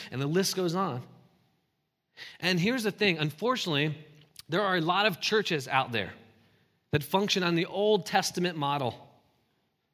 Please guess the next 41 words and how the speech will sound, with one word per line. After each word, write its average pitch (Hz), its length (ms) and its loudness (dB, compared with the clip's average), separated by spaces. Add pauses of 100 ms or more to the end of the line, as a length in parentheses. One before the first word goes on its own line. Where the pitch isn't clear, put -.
(220)
where, 196 380 2
where 185 180 4
they 190 140 6
view 208 200 0
the 196 80 4
pastor 185 640 2
or 156 280 2 (180)
the 165 80 0
church 190 400 0
staff 175 320 2
as 151 140 0
the 156 80 -4
people 175 240 0
that 151 240 -2
do 180 220 4
the 165 100 0
ministry. 165 580 -2 (640)
They're 190 320 2
the 226 80 2
ones 208 240 2
that 170 140 -2
pray 170 240 2
for 156 160 -4
others. 143 240 0
They're 196 100 2
the 208 100 4
ones 196 220 2
that 175 100 2
encourage 165 400 -2
others. 147 240 0
They're 196 140 2
the 208 80 0
ones 202 240 0
that 180 140 0
grieve 160 580 0
or 131 100 0
do 165 140 0
hospital 170 440 2
visits 151 260 -2
or 139 160 -2
whatever. 165 500 0